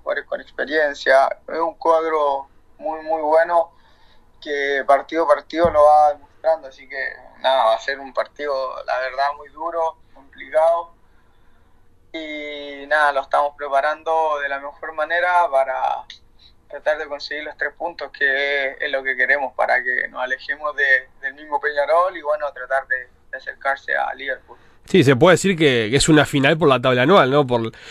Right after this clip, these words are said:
Speaker 2: el tema de las copas.
Speaker 1: Claro, estamos ahí todos cerca, eh, y en estos momentos sumar y contra los rivales directos, eh, va a ser muy importante, así que nada, tratar de ganar sí o sí y sacar,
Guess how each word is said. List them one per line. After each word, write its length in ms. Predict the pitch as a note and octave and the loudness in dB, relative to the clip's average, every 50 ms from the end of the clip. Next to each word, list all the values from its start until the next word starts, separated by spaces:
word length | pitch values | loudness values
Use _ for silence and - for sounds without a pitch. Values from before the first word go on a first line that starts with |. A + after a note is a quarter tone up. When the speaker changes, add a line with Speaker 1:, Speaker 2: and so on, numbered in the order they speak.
| - - | -10 -2
Speaker 2:
el 180 | - B2 B2+ B2 | 4 4 4 6
tema 200 | C#3+ D3+ D3 C#3 | 6 6 6 6
de 60 | C3 | 4
las 120 | B2+ - | 4 4
copas. 460 | - G3+ - - F#2 F#2 - - - _ _ _ _ _ _ _ _ _ _ _ _ _ _ _ _ _ | 4 4 4 4 2 -12 -12 -18 -20 _ _ _ _ _ _ _ _ _ _ _ _ _ _ _ _ _
Speaker 1:
Claro, 420 | - - E3 F3+ F#3+ F#3 D#3+ C#3 C#3 | -4 4 6 6 6 6 4 0 -4
estamos 360 | - - E3 E3+ E3 D#3 D#3 | 0 2 2 2 2 -2 -10
ahí 140 | E3 E3+ E3 | -10 -10 -8
todos 260 | D#3+ D#3 D#3 D3 - | -8 -6 -6 -8 -6
cerca, 640 | - F3+ F#3 F#3+ F#3 - - E3+ E3+ E3+ E3+ F3 - _ _ _ _ _ _ _ _ _ _ _ _ - | -2 0 0 0 0 -2 2 4 4 4 4 2 -6 _ _ _ _ _ _ _ _ _ _ _ _ -16
eh, 720 | C#3 C#3+ C#3 C#3 C#3 C#3 C3+ C3+ C3+ C3 C3 B2+ B2+ B2 A#2+ - _ _ - - - _ _ _ - | -14 -12 -10 -10 -8 -6 -6 -6 -4 -6 -6 -6 -8 -10 -12 -16 _ _ -20 -20 -20 _ _ _ -20
y 500 | C#3 C3+ C3+ C3 C3 B2+ B2+ B2 B2+ B2 | -18 -18 -16 -16 -16 -16 -16 -16 -16 -12
en 140 | A#2+ C3 C#3+ | -8 -8 -6
estos 200 | C#3 - C#3 C#3 | -2 -2 -2 0
momentos 600 | D3 C#3+ C#3+ D3 D3+ D3+ - D#3 D#3 D#3 - - | 0 0 0 0 -2 -2 -2 0 0 0 -2 -4
sumar 460 | - C3 C3 C#3 C#3+ D#3 D#3 D#3+ D#3+ D#3 D#3+ - - - _ _ _ _ _ _ _ _ - | -4 -2 2 4 6 6 6 6 4 0 -6 -10 -12 -20 _ _ _ _ _ _ _ _ -20
y 100 | C3+ C#3 | -14 -6
contra 340 | - C3+ C3 - - B2+ C3 | -6 -6 -4 -2 0 0 0
los 160 | C3+ C3+ B2+ | 2 0 -2
rivales 340 | B2 B2+ C3+ C3+ C#3+ C#3+ C#3 | 0 2 0 0 0 0 -4
directos, 540 | C3+ C3+ C3 C3 C3+ C#3 - - - D3+ D3 D3 D3 C#3+ | -2 0 2 2 2 2 0 -4 0 2 2 4 2 2
eh, 220 | C#3 C3 B2+ B2 A#2+ B2 A#2 - _ _ - - _ _ _ _ - _ _ _ _ _ - - | 0 0 -2 -4 -6 -8 -10 -12 _ _ -20 -20 _ _ _ _ -20 _ _ _ _ _ 0 2
va 80 | C3+ | 2
a 40 | C3+ | 2
ser 200 | - - C3 C3+ | 2 0 -6 -6
muy 160 | C#3 D3 C#3+ | -6 -10 -10
importante, 600 | C#3 C3 - A#2+ B2+ - - C#3 C#3 C3 - - | -10 -8 -8 -8 -6 -2 -2 -2 -2 -2 -4 -6
así 240 | A#2+ - - C#3 B2+ | -6 -6 -6 -12 -8
que 280 | - C3+ B2+ A#2 - _ _ _ - - - - - - - - - _ - - | -4 -2 -2 -2 -4 _ _ _ -20 -20 -20 -20 -20 -20 -20 -20 -20 _ -10 -2
nada, 260 | - D#3 D3+ C#3+ C3+ B2+ | 2 4 6 6 6 4
tratar 320 | - C3 C3 C#3+ D3 C#3+ C#3+ | 2 0 2 2 2 2 2
de 80 | C#3+ | 0
ganar 300 | C3+ C#3 C3+ D3 D3+ D3 | 0 2 2 2 2 0
sí 200 | - - - D#3+ | 0 -8 -8 -6
o 100 | D#3 D3+ | -6 -6
sí 280 | - - E3 E3 F3 F3+ | -6 -8 -10 -10 -10 -10
y 60 | E3+ E3+ | -8 -4
sacar, 320 | - C3+ C3 C#3+ D3 | -2 0 2 2 2